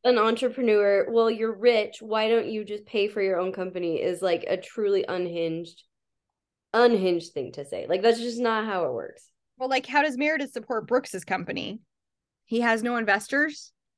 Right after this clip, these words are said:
Speaker 1: Right.
Speaker 2: Whatever. I was so over it. I did like Lisa's general attitude, though. She kinda didn't engage. She's just kind of like, "Nothing, nothing, <laughs> nothing." And I was like, "Okay."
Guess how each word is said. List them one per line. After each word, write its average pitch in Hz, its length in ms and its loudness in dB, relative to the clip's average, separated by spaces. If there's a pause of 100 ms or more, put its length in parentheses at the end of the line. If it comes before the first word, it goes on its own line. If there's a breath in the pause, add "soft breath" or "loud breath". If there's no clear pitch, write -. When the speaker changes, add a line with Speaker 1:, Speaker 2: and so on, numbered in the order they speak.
(640)
Speaker 1:
Right. - 220 -8 (680)
Speaker 2:
Whatever. 220 560 4
I 277 160 4
was 349 240 2
so 330 440 2
over 285 440 0
it. 320 260 2 (300)
I 302 120 0
did 285 240 -8
like 320 220 -2
Lisa's 311 400 -2
general 262 440 4
attitude, 285 640 0
though. 320 360 4
She 294 220 -4
kinda 277 340 0
didn't 285 320 -4
engage. 247 480 -2
She's 269 220 -2
just 254 140 -8
kind 262 220 4
of 254 100 0
like, 240 320 2 (120)
"Nothing, 226 500 -4 (240)
nothing, 247 500 4
<laughs> 415 280 0
nothing." 349 540 6
And 269 140 0
I 277 120 2
was 285 80 -2
like, 277 240 2
"Okay." 277 360 0